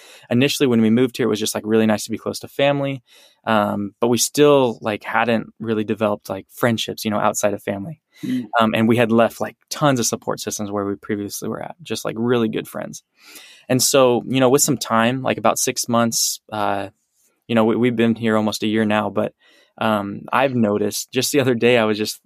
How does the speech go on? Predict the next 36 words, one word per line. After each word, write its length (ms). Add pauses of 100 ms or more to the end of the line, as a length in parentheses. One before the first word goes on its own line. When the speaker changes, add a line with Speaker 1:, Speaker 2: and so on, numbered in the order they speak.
Speaker 1:
I 140
was, 260
I 100
noticed 260
I 40
was 120
feeling 280
off. 380 (1200)
And 80
so 80
I 80
kinda 320 (200)
dove 220
into 220
that 140
a 40
little 200
bit, 200
and 100
I 60
realized 800
really 340
what 140
was 140
going 280
on 220
was, 420
was 140
I 80
was 140
exper-, 400
I 140
was 220
actually 340
feeling 280
lonely. 380